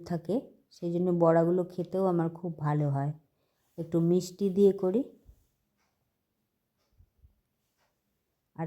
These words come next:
তার মধ্যে আমি একটু রাঁধুনি দিয়ে দিই। রাঁধুনির ফ্লেভারটা আমার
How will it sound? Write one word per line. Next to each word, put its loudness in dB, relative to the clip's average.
তার 2
মধ্যে 2
আমি 2
একটু -4
রাঁধুনি 4
দিয়ে 0
দিই। -8
রাঁধুনির 2
ফ্লেভারটা 0
আমার 2